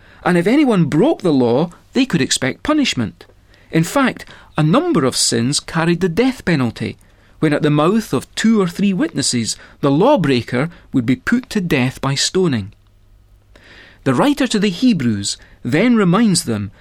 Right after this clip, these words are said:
that the word of their salvation had at the first been spoken to them by the Lord Jesus,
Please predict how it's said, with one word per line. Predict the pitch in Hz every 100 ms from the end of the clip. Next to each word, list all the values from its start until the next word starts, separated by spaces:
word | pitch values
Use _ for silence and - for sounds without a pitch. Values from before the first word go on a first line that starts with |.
| - -
that | 147
the | 151
word | 135 180 208 175
of | 135 151
their | 196 311
salvation | - 135 117 113 113 - 143 170 - -
had | - 202 220
at | -
the | 165
first | - 294 175 175 - - - -
been | 160
spoken | - - 294 294 170
to | 143
them | 123 160
by | 170 165
the | 165
Lord | 165 202 196
Jesus, | 208 277 254 117 -